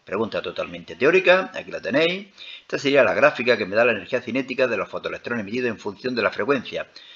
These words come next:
Fijaros que la frecuencia mínima para que se produzca la expulsión de los electrones es esta de aquí, a la que llamamos frecuencia umbral. Si podéis, esto lo, lo veis, ¿eh? Este,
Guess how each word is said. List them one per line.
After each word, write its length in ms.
Fijaros 320
que 160
la 80
frecuencia 540
mínima 460
para 180
que 80
se 160
produzca 580
la 120
expulsión 360
de 60
los 80
electrones 480
es 140
esta 120
de 60
aquí, 340
a 60
la 80
que 60
llamamos 320
frecuencia 680
umbral. 440
Si 200
podéis, 400
esto 300
lo, 380
lo 120
veis, 280
¿eh? 360
Este, 640